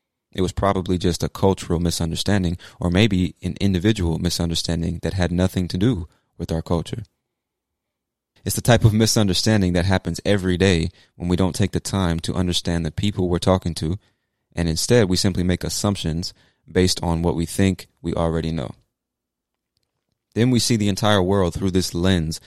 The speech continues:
of our assumptions, which only reinforces the assumptions we've made,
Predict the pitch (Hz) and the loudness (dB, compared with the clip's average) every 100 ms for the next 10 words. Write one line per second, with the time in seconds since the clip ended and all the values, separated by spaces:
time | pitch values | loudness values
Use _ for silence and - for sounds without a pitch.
0 | - _ 80 90 82 - 95 87 82 85 | -20 _ -2 0 0 0 -2 -2 -4 -6
1 | - _ - - 107 104 87 101 104 92 | -12 _ -12 -4 0 2 2 2 2 0
2 | 101 104 98 87 90 87 - 92 90 87 | 0 2 0 -2 0 0 0 -2 -2 -4
3 | 82 85 82 95 95 90 | -2 -2 0 2 2 0